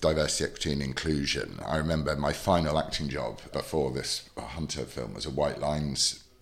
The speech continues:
Netflix series, and they offered me the job in the room. Then there was this long conversation about the fact that if they hired,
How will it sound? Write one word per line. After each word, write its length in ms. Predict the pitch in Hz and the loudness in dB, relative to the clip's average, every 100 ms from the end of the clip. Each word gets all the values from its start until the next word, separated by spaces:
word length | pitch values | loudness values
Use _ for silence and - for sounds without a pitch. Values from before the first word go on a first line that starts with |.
| - - | -20 -8
Netflix 400 | 80 82 - 73 | -4 -4 -6 -6
series, 500 | - 64 50 50 - - | -4 -6 -6 -8 -12 -8
and 360 | 73 73 71 - - | -4 -4 -4 -6 2
they 120 | 87 | 2
offered 220 | 92 71 | 2 0
me 80 | 73 | -2
the 100 | 69 | -2
job 200 | - 67 | -2 -2
in 100 | 67 | 0
the 60 | |
room. 260 | 87 85 57 - - - - - | 2 2 0 -10 -14 -14 -12 2
Then 160 | 90 | 4
there 80 | 92 | 4
was 100 | 87 | 2
this 140 | 80 92 | 0 2
long 180 | 95 | 2
conversation 580 | 90 92 82 90 - 82 | 0 -2 -2 0 0 0
about 440 | 71 65 - - - - | 0 0 0 -4 -6 -4
the 80 | - | -2
fact 220 | 82 69 | 0 0
that 100 | 71 | -2
if 80 | 67 | -2
they 140 | 71 | -2
hired, 480 | 65 82 76 65 64 | 0 2 2 2 -2